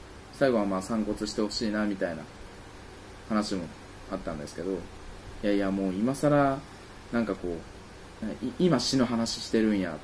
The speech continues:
て思いながら。いや、でもやっぱ世の中こう、すっごい憎んでる人いると思うんですよ。僕も一時期ものすごい憎んでたんで、「私が死ねばいいんやろ」みたいなことを母親が言った時も、「いや、もう苦しんで苦しんで、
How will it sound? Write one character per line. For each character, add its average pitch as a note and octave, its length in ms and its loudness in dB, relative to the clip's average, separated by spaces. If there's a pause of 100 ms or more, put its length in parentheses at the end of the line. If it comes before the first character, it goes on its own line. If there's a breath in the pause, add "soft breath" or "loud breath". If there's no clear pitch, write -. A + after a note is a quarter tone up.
て G2+ 60 -4
思 F#2+ 140 0
い F#2 60 0
な F#2 60 -2
が E2+ 120 -6
ら。 D#2+ 60 -6 (2500)
い D#3 40 8
や、 D#3+ 60 12
で D3+ 60 12
も C#3+ 60 12
や C#3+ 60 12
っ C3+ 40 4
ぱ A#2+ 80 10
世 C3+ 120 12
の F#3+ 80 12
中 C#3+ 220 12
こ F#2+ 280 2 (2000)
う、 G#2+ 40 -6
す - 180 -4
っ - 20 -8 (200)
ご G#3 100 12
い F3 40 12
憎 C#3 180 8
ん C#3 60 8
で A2+ 60 10
る G2 80 8
人 G2+ 80 6
い G2 40 8
る G2+ 80 6
と G2+ 60 2
思 F#2 100 0
う F2+ 40 -6
ん - 20 -4
で F2 60 -6
す D#2+ 80 -8
よ。 E2 80 -2 (320)
僕 C#3+ 160 6
も G3 120 8
一 F#3 200 4
時 D3 80 0
期 B2 40 0
も A2+ 140 6
の D#3 120 8
す E3+ 100 4
ご F3+ 80 8
い A#2 60 6
憎 G2 180 2
ん G2 80 0
で F2 60 -4
た F2 100 -8
ん E2+ 100 -8
で、 E2+ 140 -6 (1080)
「私 A#2 260 4
が C#3+ 60 10
死 C#3+ 120 6
ね D#3 100 10
ば C#3+ 80 12
い C3 60 10
い - 20 8
ん C#3 40 6
や C3 100 8
ろ」 A2+ 120 10
み A2+ 80 6
た G#2+ 120 4
い - 20 2
な G#2 60 2
こ G#2+ 100 2
と A2 140 4
を G2+ 40 6
母 A2 220 0
親 - 40 4
が A#2 60 4
言 A#2 80 4
っ A2 40 -2
た A#2 60 2
時 A#2 120 0
も、 A2 120 2
「い G#2+ 140 4
や、 A2+ 80 8
も A2+ 120 6
う - 20 -4
苦 C3+ 220 0
し C#3 120 2
ん C3 80 4
で A#2 80 6
苦 A#2 160 2
し A#2 140 0
ん A2+ 140 4
で、 F#2 240 4